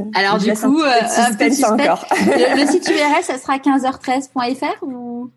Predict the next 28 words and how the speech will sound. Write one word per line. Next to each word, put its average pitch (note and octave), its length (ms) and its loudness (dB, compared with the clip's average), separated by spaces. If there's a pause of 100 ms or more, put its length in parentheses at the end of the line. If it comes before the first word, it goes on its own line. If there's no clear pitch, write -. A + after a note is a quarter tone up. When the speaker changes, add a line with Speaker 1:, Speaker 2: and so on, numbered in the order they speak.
(120)
Speaker 2:
Euh, G#3 240 2
ouais, G3+ 200 2 (100)
quinze, A3 220 2
Speaker 1:
Ouais. G3+ 220 2
Speaker 2:
le G3 100 2
quinze A3+ 280 2
et A3 60 4
treize A3 200 2
en G3+ 100 2
chiffres, G3+ 440 -4
donc, F#3 240 -2
euh, F3 240 0
quinze G3 260 -2
heures F#3+ 160 -4
treize G#3 340 -2 (160)
point G3 200 -6
F - 60 -14
R, - 220 -10
ce - 100 -14
sera. - 100 -14
Speaker 1:
Quinze G#3+ 340 0
H G#3 500 0
treize B3+ 360 0
ou, A3+ 140 -6 (180)
ou G3 60 -6
quinze G#3 320 2
Speaker 2:
Non, G3+ 40 0
quinze A3 240 4